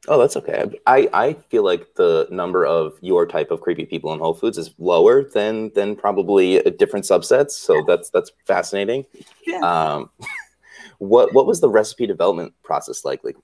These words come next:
Speaker 1: how, how did you take it from where it started, and, and how many different hundreds, if not thousands, of tweaks did you make along the way?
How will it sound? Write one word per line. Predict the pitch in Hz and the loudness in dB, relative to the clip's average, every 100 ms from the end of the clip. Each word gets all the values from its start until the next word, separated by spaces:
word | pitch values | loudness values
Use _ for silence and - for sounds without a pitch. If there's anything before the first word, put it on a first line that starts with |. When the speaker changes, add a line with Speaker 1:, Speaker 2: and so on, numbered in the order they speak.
| - | -10
Speaker 1:
how, | 90 101 98 | -4 -2 0
how | 107 | 0
did | 113 107 | -2 -4
you | 117 | -8
take | - 95 | -4 -4
it | - | -4
from | 92 | -4
where | 85 76 | -2 -2
it | - | -2
started, | - 131 127 120 104 | 0 2 6 6 6
and, | 82 76 - | 4 -4 -10
and | 80 | -4
how | 95 | -2
many | 98 92 85 82 - _ - | 0 -2 -4 -8 -12 _ -6
different | 101 - 87 - _ - | -4 -4 -10 -12 _ -10
hundreds, | 98 92 92 80 - | -8 -4 -4 -6 -8
if | 85 - | -10 -10
not | - - | -10 -2
thousands, | 78 78 80 | -2 -2 -6
of | 76 | -10
tweaks | - 85 - | -4 -4 -4
did | 85 | -6
you | 80 | -6
make | 78 73 | -6 -4
along | 71 | -4
the | 64 | 0
way? | 73 71 60 | 2 2 0